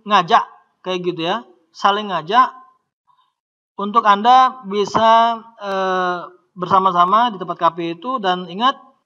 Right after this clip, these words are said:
eh, jaga dalam ruang lingkup sisi moral ataupun juga dalam ruang lingkup jaga nama baik,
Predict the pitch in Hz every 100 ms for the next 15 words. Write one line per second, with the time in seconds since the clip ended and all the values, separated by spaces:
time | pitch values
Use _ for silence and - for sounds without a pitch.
0 | _ - 170 170 170 160 180 185 226 214
1 | 185 - 170 175 175 170 170 170 170 180
2 | 180 147 170 160 170 165 165 165 170 170
3 | 175 190 185 170 160 170 160 156 165 156
4 | 156 156 160 160 160 175 165 156 151 147
5 | 160 160 151 160